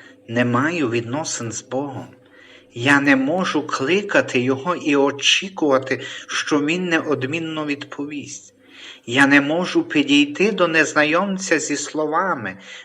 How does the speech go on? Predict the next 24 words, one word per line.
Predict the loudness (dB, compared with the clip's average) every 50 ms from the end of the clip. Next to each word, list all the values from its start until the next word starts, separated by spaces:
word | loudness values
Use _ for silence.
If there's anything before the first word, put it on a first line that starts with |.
| -8 _
"Ви | 2 2 2
могли | 2 2 0 0 0 -2 -2 -2 -2
б | -2 -6 -4
приготувати | -2 0 0 0 -2 -6 -4 -4 -4 -4 -4 -4 -6 -6 -8
мені | -6 -6 -6 -6
обід?" | -6 -8 -8 -8 -6 -6 -6 -6 -6 -10 -16 -20 -20 -20 -20 -20 -20 -20 -20 _ _ _ _ -12
Але | -6 -2 -2 2
я | 2 2 2
можу | 2 0 -2 -2 -2 -4 -6
підійти | -4 -4 -6 -6 -4 -6 -6 -6 -6 -4 -2 -2 -2 0
до | -2 -4 -4
своєї | -4 -4 -4 -4 -2 0 0 0 0 0 -2
дружини | -2 -4 -4 -4 -4 -2 -2 -2 -2 -2 -4 -4
і | -6
запитати: | -4 -4 -6 -6 -6 -8 -12 -12 -12 -14 -14 -14 -14 -16 -18 -20 -20 -20 -20 -20 -20 -18 -18 -18 -18 -14 _
"Приготуєш | -2 0 0 0 0 -2 -4 -4 -2 -2 0 0 -2 -4 -4 -6
мені | -6 -6 -4 -6
обід?" | -6 -6 -8 -10 -8 -8 -10 -10 -10 -12 -18 -20 -20 _ _ _ -20 -20 -20 -20 -20 _ _
Я | -2 -2 -2
можу | 0 0 -2 -2 0 0 -2 -2 -2
попросити | -4 -6 -8 -8 -6 -6 -6 -6 -6 -6 -6 -8 -10 -10 -10 -12 -12 -8 -8 -8
її | -6 -6 -8 -8 -8 -10 -10
про | -10 -10 -12 -12
це. | -12 -14 -14 -12 -12 -14 -14 -16 -20